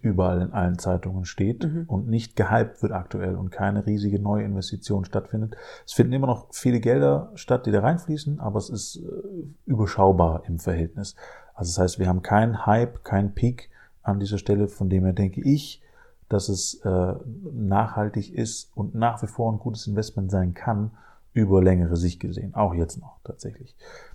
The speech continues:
Speaker 1: Ähm, und ich glaube, dass jetzt dann irgendwann auch wieder mal ein Hype entsteht. Ich kann mir das gut vorstellen, dass quasi dieses Allzeithoch wieder genutzt wird,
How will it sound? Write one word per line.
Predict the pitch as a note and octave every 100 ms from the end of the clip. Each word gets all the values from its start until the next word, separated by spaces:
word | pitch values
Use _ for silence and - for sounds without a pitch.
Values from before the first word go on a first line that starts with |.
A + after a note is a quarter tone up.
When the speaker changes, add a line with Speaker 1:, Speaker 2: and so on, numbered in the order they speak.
| - - - -
Speaker 1:
Ähm, | F2 E2+ E2+ F2+
und | F#2+
ich | F2
glaube, | G2 G2 F#2+
dass | F#2+
jetzt | G2+ F2+ - -
dann | A#2 G2+
irgendwann | A#2 A2 G2 G2+
auch | G2+ F2+
wieder | G2 G2 F#2 -
mal | F#2 F2+
ein | F#2 -
Hype | F#2+ -
entsteht. | F#2+ - B2 B2
Ich | -
kann | G2
mir |
das | G2 G2
gut | G#2
vorstellen, | - A#2+ A#2+ A2+ A2+ - - _ -
dass | G2 -
quasi | - F#2+ F#2 F#2 - C3+
dieses | A2+ F#2 F2 -
Allzeithoch | G#2+ G#2+ - A2 - A2 G2+ -
wieder | G#2
genutzt | G2 G#2 B2 - G#2+
wird, | A2